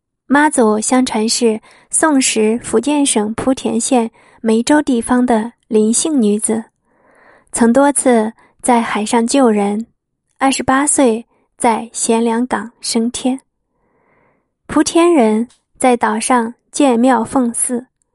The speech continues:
认她为航海保护人。福建、广东沿海居民也普遍立庙供奉。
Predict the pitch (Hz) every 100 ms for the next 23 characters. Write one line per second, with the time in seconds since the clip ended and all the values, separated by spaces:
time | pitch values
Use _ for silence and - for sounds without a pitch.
0 | _ _ _ _ _ - 285 254 277 277
1 | 220 214 247 _ _ _ _ _ - -
2 | 226 277 226 214 - - - 302 262 214
3 | 214 233 _ _ _ _ _ _ _ _
4 | _ _ _ _ - 247 240 277 262 240
5 | _ _ - 240 226 294 320 240 262 -
6 | 233 247 247 220 220 - _ _ 220 220
7 | - - 240 269 247 233 254 247 233 226
8 | 233 240 233 - 226